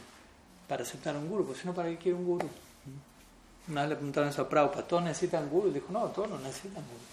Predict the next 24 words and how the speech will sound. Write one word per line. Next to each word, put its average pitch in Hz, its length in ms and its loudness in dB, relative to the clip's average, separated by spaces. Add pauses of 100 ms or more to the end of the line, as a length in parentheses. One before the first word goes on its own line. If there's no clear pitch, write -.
(1000)
El 143 100 -2
que 156 100 2
realmente 160 500 6
quiere 170 320 6
resolver 143 720 4 (240)
los 139 120 -8
problemas 156 440 2
de 147 60 4
la 139 120 6
vida 151 300 4
y 131 140 4
llegar 131 260 4
a 147 40 6
la 135 100 4
meta 143 260 0
última, 147 340 0
esa 160 220 0
persona 160 280 -6
necesita 131 260 -10
un 127 100 -12
guru. 139 220 -10 (540)
El 147 80 -6
resto 180 280 0
no. 196 140 -6